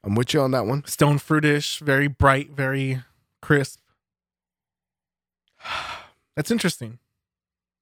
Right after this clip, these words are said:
Speaker 2: I'd expect a little more booziness coming from the nose, but I don't.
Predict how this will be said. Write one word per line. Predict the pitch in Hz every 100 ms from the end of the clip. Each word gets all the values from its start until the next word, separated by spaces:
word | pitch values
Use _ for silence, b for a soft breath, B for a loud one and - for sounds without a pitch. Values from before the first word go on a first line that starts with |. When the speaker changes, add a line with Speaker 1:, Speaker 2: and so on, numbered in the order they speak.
| _ _ _ _ _ _ _ _ -
Speaker 2:
I'd | 160
expect | - 180 170
a |
little | 160 165
more | 160
booziness | 143 143 156 135 120
coming | 139 139
from | 143 131
the |
nose, | 127 131 120
but | 123
I | 123
don't. | 131